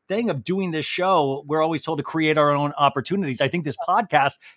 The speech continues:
came out of that, and your one per-, one woman show came out of that. Like, w-, you know, you have these vision boards, and a lot of actors and people that we talk about do.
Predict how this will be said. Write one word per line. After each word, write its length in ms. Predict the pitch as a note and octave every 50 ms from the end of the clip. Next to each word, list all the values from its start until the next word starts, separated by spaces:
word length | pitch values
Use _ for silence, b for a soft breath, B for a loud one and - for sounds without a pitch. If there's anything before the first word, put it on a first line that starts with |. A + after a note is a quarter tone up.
| B _
came 240 | - F3+ F3+ E3+ E3
out 160 | D#3+ D#3 D3
of 60 | C3+
that, 260 | B2 E3 E3 D#3+ D#3
and 80 | D3+ D3
your 140 | D3 D#3+ D#3+
one 260 | D3+ C#3+ D#3 D3+ C#3
per-, 160 | - D#3 D#3+
one 240 | D#3 C#3+ D3 D3+ D#3
woman 220 | D3+ D3+ D3+ C3+
show 260 | B2 - G3+ A3 A#3+ A3
came 260 | - - D#3 C#3+ C#3
out 160 | C3+ C#3 C3+
of 120 | C3 A#2
that. 340 | B2 D#3 F#3 G#3+ F#3+ C3+ C3+ b b b b b b b
Like, 180 | - E3+ F3+ D3+ - - _ _
w-, 220 | E3 D#3 D#3 D#3 _ _
you 160 | F#3+ F3 G3+
know, 220 | F#3+ F3 E3 F3 F3+
you 140 | E3 E3+ F#3
have 380 | D#3+ C3+ F3+ A3 C4 C4+ A3+ E3+
these 180 | G3 F#3 D#3
vision 400 | B2+ B2 F3+ A#3+ B3 A3+ B3 G#3
boards, 400 | C#3+ C3 C#3 C3+ C3+ C#3 C#3+ B2+
and 80 | D3+ D3
a 40 | C#3+
lot 180 | D3+ D#3+ F3
of 100 | E3+ D#3+ D#3
actors 440 | D#3 D3+ D#3 D3+ - E3+ D3+ C3 C#3
and 80 | C3
people 180 | - E3+ C#3+ D3
that 60 | D3
we 140 | C#3 C#3 C3
talk 220 | - - D3+ D3 D3
about 200 | C#3+ C3+ B2 -
do. 300 | - G#3+ A#3+ G#3 D3+